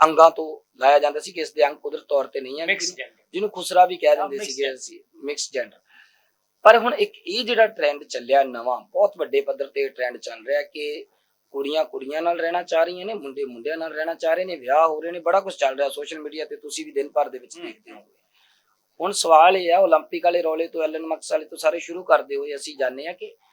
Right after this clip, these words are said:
Speaker 1: ਇਹ ਦਰਅਸਲ ਹੈ ਕੀ, ਹਾਰਮੋਨਲ ਚੇਂਜ ਹੈ, ਕੁਦਰਤੀ ਹੈ, ਕਿਸ ਤਰੀਕੇ ਦੇ ਨਾਲ ਇਹ ਵਾਪਰ ਕਿਉਂ ਰਿਹਾ ਜੀ?
Speaker 2: ਦੇਖੋ, ਇਹ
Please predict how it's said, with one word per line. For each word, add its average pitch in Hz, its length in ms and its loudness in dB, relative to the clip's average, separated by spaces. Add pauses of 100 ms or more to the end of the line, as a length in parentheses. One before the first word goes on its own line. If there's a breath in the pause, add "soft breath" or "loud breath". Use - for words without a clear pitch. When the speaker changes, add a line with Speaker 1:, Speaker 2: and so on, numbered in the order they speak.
(520)
Speaker 1:
ਇਹ 220 160 4
ਦਰਅਸਲ 220 480 4
ਹੈ 156 300 6
ਕੀ, 151 280 -8
ਹਾਰਮੋਨਲ 160 540 2
ਚੇਂਜ 151 400 -8
ਹੈ, 151 140 2
ਕੁਦਰਤੀ 151 520 -12
ਹੈ, 175 60 -10
ਕਿਸ 175 200 -10
ਤਰੀਕੇ 175 360 -12
ਦੇ 175 60 -10
ਨਾਲ 208 140 0
ਇਹ 226 120 4
ਵਾਪਰ 156 400 4
ਕਿਉਂ 208 240 0
ਰਿਹਾ 139 160 2
ਜੀ? - 180 -14 (1040 soft breath)
Speaker 2:
ਦੇਖੋ, 131 600 0 (500)
ਇਹ 165 140 2